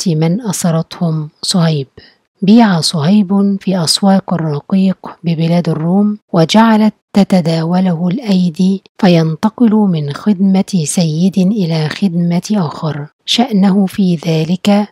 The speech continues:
شأن الآلاف المؤلفة من الأرقاء الذين كانوا يملؤون قصور بلاد الروم. وقد أتاح ذلك لصهيب أن ينفذ إلى أعماق المجتمع الرومي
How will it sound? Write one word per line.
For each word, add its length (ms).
شأن 340
الآلاف 880
المؤلفة 1120
من 260
الأرقاء 1040
الذين 560
كانوا 400
يملؤون 720
قصور 500
بلاد 360
الروم. 480
وقد 320
أتاح 440
ذلك 520
لصهيب 960
أن 60
ينفذ 680
إلى 220
أعماق 680
المجتمع 800
الرومي 640